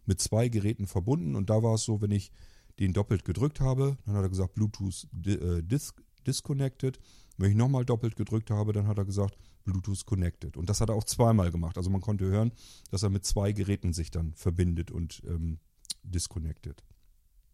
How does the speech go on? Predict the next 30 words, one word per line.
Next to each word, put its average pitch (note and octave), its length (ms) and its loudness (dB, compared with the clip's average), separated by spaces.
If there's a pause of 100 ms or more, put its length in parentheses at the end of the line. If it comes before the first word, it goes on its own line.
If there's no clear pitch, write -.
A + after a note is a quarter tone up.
(540)
Wenn A#2+ 140 4
man A#2+ 160 2
kurz - 380 0
drückt, D#3 260 -2
ist B2+ 160 -6
das - 320 -6 (180)
das - 260 -4
Typische - 480 0
eigentlich, F#2+ 520 -2
dass - 240 -4
ich - 240 -6
dann, G2+ 340 2 (800)
ähm, F#2+ 960 4 (480)
ja, F#2 320 4
wenn D#2+ 400 -6
ich F2+ 140 -2
eine F#2+ 100 2
Wiedergabe G2+ 540 0
habe, F#2+ 140 -2
dass F#2 120 -2
ich F2+ 80 -6
die - 80 -6
auf - 160 -6
Pause G#2 320 0
schalten F#2 400 -4
kann F2+ 220 -2
und E2+ 100 -6
wieder F2 220 -4
anschalten F#2+ 480 -4
kann, F2+ 340 -2